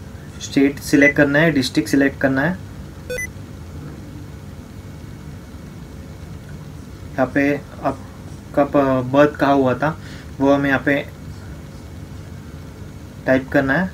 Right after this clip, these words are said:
उसके बाद state select करना है, district select करना है,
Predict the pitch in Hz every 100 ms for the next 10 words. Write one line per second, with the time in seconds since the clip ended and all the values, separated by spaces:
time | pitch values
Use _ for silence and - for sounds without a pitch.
0 | - 135 139 143 143 - - - 143 143
1 | - 143 143 143 135 151 190 - - -
2 | - - - - 139 131 131 - 147 143
3 | 139 131 135 131 180